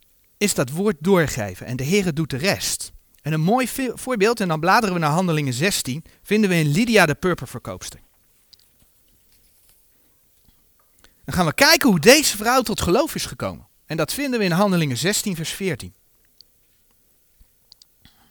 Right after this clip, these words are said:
Handelingen zestien, vers veertien. "En een zekere vrouw met name Lydia, een purperverkoopster, van de stad Thyatira,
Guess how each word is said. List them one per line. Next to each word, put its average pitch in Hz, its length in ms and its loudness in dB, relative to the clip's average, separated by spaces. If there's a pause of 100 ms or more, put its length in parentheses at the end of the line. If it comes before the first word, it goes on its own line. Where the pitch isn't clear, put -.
(960)
Handelingen 180 580 0
zestien, 160 500 -2
vers 139 200 -6
veertien. - 460 -12 (1500)
"En 170 140 2
een 151 100 2
zekere 165 460 4
vrouw 185 340 6
met 170 180 2
name 156 280 4
Lydia, 185 520 4
een 127 160 -2
purperverkoopster, 170 1000 -2 (320)
van 143 180 -6
de 123 60 -6
stad - 320 0
Thyatira, 196 840 0